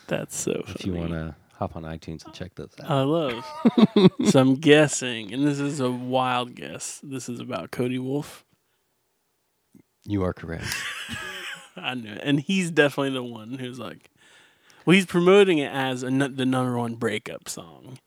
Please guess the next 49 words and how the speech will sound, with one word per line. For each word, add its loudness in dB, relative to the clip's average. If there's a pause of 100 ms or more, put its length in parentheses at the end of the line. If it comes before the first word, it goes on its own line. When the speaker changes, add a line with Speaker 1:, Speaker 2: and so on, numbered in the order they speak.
(320)
Speaker 2:
The -10
number -4
one -2
breakup -8
song. -16
Wow. 0 (560)
What? 0
w-, -4 (120)
okay. 6
Well, 6
actually, 0
what 2
would 0
be? 2
Speaker 1:
I 4
love 6
Speaker 2:
what -10
Speaker 1:
just 8
Speaker 2:
is 6
Speaker 1:
the 4
Speaker 2:
your 10
Speaker 1:
idea. 8
Like, -8 (340)
"This 4
is -2
my 4
new 6
breakup -4
song." -6
Speaker 2:
<laughs> 2 (180)
Speaker 1:
It's -4
like, 6
yeah, 6
I 8
have 4
songs 0
about. -8 (540)
You 0
just 2
don't 4
say 2
breakup -6
Speaker 2:
What's 10
Speaker 1:
song. 2
Speaker 2:
your 8
number 2
one 2
breakup -4
song? -12